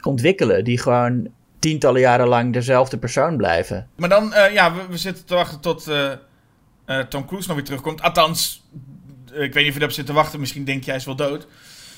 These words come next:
Speaker 2: Maar hij komt, hij, hij leeft nog, eh, ook in deze wereld. En dan, eh, is zijn de rol een beetje omgedraaid, hè? Je hebt de zwakke, eh, Lestat nu en de sterke Louis.
Speaker 1: Ja, ja, wat wil je? Verlaten door zijn, eh, geliefde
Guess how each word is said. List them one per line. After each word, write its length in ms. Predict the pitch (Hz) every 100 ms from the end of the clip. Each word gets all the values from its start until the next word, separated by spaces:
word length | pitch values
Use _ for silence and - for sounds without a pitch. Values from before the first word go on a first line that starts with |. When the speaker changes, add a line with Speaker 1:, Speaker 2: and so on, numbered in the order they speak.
| _
Speaker 2:
Maar 160 | - 165
hij 100 | 175
komt, 200 | 190 185
hij, 200 | 160 165
hij 220 | 175 170
leeft 240 | 170 143 -
nog, 420 | 160 214 - -
eh, 240 | - 147 175
ook 140 | 170
in 80 | 170
deze 260 | 147 135
wereld. 300 | 131 135 170
En 100 | 180
dan, 160 | 170 202
eh, 240 | 208 214
is 100 | 190
zijn 160 | - 208
de 60 | 190
rol 180 | 190
een 80 | 165
beetje 240 | 156 135 175
omgedraaid, 440 | 214 208 170 139
hè? 60 | 175
Je 60 |
hebt 140 | 190 180
de 60 |
zwakke, 480 | 135 170 175 151 120 - _ _ _ _
eh, 340 | - 131 123 117 120 _ _ _ -
Lestat 500 | 151 151 202 185 -
nu 200 | 143 127
en 220 | 147 139
de 300 | 131 127 120 -
sterke 560 | - - 214 220 - 123 - -
Louis. 340 | 147 143 190 185 -
Speaker 1:
Ja, 400 | 127 143 120 -
ja, 200 | 135 135
wat 140 | 131 107
wil 180 | 139 185
je? 160 | 156
Verlaten 640 | 131 139 135 147 156 151
door 240 | 135 147 135
zijn, 280 | 139 135 139
eh, 160 | 131
geliefde 500 | 127 139 156 - 151